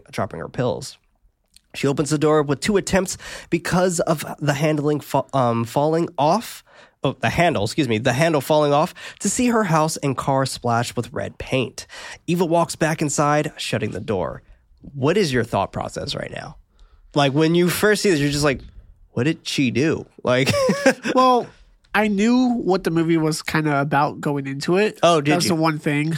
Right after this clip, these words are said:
Speaker 1: Okay.
Speaker 2: I kinda, like, didn't go completely blind. So I understood that this was the after effect of something tragic that happened.
Speaker 1: Okay.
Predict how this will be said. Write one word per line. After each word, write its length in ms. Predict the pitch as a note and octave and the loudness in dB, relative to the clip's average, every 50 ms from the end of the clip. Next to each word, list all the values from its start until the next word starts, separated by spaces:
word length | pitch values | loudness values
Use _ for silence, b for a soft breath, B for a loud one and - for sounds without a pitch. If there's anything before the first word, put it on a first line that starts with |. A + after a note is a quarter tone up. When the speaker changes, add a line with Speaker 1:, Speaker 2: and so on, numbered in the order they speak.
| - C3+ | 0 2
Speaker 1:
Okay. 180 | C#3+ D3+ D#3 B2 | 2 4 2 2
Speaker 2:
I 20 | A#2 | 2
kinda, 300 | E3 E3 D#3+ D#3 D3+ C#3+ | 2 2 2 2 2 2
like, 320 | D3 C#3+ C#3 C#3+ - - - _ _ _ _ _ _ _ - F3 | 2 0 -2 -2 -6 -10 -16 _ _ _ _ _ _ _ -6 -2
didn't 240 | E3 F#3 D3+ E3 D#3 | -2 0 0 0 0
go 160 | D3+ D#3 D3 | 0 0 0
completely 460 | - C#3+ D3 - D#3 D3+ C3 D3 D3 | -2 -4 -4 -2 -2 -2 0 -2 -2
blind. 560 | C#3 D#3 D#3 C3 C3 C#3+ D3 D#3+ F3 F#3 - B B B B B B B B B B B | -2 0 -2 -2 0 0 0 0 -2 -2 -6 B B B B B B B B B B B
So 160 | - - G3+ | -2 2 4
I 100 | F#3+ F3 F3 | 4 4 4
understood 460 | F#3 F#3+ F#3 D#3+ - - D#3 D3 C#3+ | 2 2 0 0 0 0 0 0 2
that 240 | D3 D3 C#3+ - _ D3 | 0 0 0 -2 _ -4
this 260 | E3 E3 E3+ - - | -2 -2 0 0 2
was 380 | E3+ D#3+ D#3 D3+ C#3+ - - - | 2 2 2 2 0 -4 -4 -2
the 180 | - D#3+ - - | -2 -2 0 0
after 380 | D#3 E3 E3 - - D#3 D3+ | 0 0 0 0 0 0 0
effect 440 | C#3+ - - D3+ C#3+ C#3+ C#3 - - - | 0 0 0 -2 -2 -2 -4 -8 -10 -6
of 400 | - D3+ D3+ D3 D3 C#3+ C#3 - | -2 0 2 2 2 0 -2 -2
something 420 | - D3+ C#3+ C#3 - D3 C#3 C#3 | -4 -4 -4 -2 -4 -4 -4 -4
tragic 420 | - - D3 C#3 C#3 C3+ C#3+ C#3+ D3 | -2 0 0 0 0 -2 -4 -4 -4
that 120 | B2 - | -4 -4
happened. 560 | - B2 G2+ - - - - C#3 D3+ D3+ - - | -2 -4 -4 -4 -8 -12 -12 -10 -12 -6 -4 -2
Speaker 1:
Okay. 280 | A#2 - - F#2 - | -2 0 -2 -2 -4